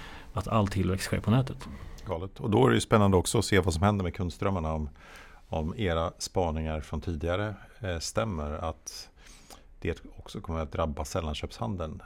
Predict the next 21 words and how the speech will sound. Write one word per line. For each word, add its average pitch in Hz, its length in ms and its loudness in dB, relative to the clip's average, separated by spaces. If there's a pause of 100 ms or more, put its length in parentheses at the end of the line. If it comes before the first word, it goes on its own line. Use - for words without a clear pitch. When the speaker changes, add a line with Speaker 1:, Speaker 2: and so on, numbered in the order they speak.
(160)
Speaker 2:
på 80 340 -6 (140)
de 80 180 -4
handelsplatser 71 720 -8
där 69 320 -6 (300)
dagligvaruhandel 73 640 -4
är 71 220 -8 (280)
dragaren. 85 500 -4 (440)
Speaker 1:
Ja, 135 120 8
men 127 120 12
det, 110 80 8
det, 127 160 6
jag 120 180 8
tror 127 140 8
f-, 127 540 -2
första 160 300 8 (200)
taken 104 300 6
tror 101 140 4
jag 90 60 6
är 82 60 0
så 127 80 4
här. 110 240 6